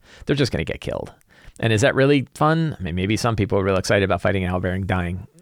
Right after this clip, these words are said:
I don't know. Second level was a good situation for the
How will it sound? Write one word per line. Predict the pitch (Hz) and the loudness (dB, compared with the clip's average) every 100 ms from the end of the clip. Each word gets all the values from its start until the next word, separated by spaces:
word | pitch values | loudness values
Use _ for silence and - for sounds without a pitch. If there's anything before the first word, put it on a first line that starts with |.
| - | -6
I | 107 | -2
don't | 92 | -2
know. | 76 69 - _ _ _ _ _ | -4 -10 -16 _ _ _ _ _
Second | - 208 165 | 0 2 6
level | 135 120 98 98 - _ | 4 4 2 0 -10 _
was | 120 104 - - | 0 0 -4 -6
a | 113 | -4
good | 104 127 127 110 101 | 2 4 4 2 -4
situation | - - 123 104 101 98 95 87 | -4 -2 0 2 2 0 -2 -4
for | 92 | -2
the | 90 90 | -2 -2